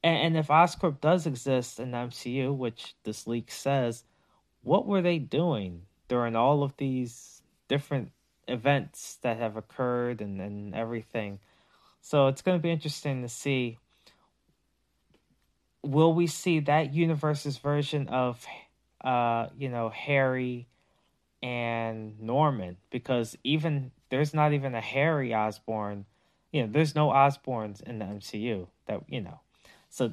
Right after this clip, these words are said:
uh, would we be interested in them or interested, introduced to them or,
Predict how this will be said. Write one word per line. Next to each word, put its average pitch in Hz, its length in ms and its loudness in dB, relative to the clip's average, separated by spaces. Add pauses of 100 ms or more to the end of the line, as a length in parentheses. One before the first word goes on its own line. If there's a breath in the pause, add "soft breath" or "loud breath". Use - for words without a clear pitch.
(100)
uh, 85 100 -8 (120)
would 131 340 -2
we 139 100 0
be 135 260 0
interested 131 560 -2
in 107 200 -6
them 170 480 2 (420)
or 117 180 0
interested, 110 600 -6
introduced 151 720 2
to 196 100 4
them 196 460 4
or, 117 540 2